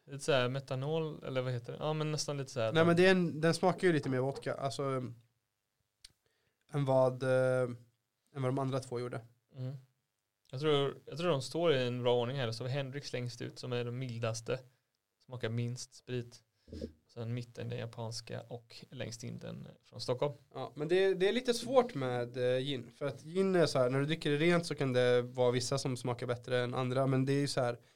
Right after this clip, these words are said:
Speaker 2: en, du ska ju blanda det med någonting. Alltså helst så, är, jag skulle säga en ginprovning så ska du blanda det med lite tonic. Och då, då kommer du märka att vissa av smakerna kommer fram på ett helt annat sätt.
Speaker 1: Mm. Jag vet inte om jag är helt övertygad om det.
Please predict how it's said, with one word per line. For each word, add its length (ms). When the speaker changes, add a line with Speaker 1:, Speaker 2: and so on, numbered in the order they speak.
Speaker 2:
en, 300
du 180
ska 140
ju 40
blanda 300
det 60
med 60
någonting. 260
Alltså 180
helst 280
så, 120
är, 340
jag 320
skulle 140
säga 160
en 140
ginprovning 420
så 120
ska 160
du 40
blanda 240
det 80
med 60
lite 160
tonic. 300
Och 80
då, 480
då 140
kommer 200
du 60
märka 360
att 180
vissa 340
av 180
smakerna 560
kommer 360
fram 320
på 60
ett 100
helt 180
annat 180
sätt. 340
Speaker 1:
Mm. 220
Jag 80
vet 80
inte 120
om 80
jag 200
är 40
helt 180
övertygad 380
om 60
det. 120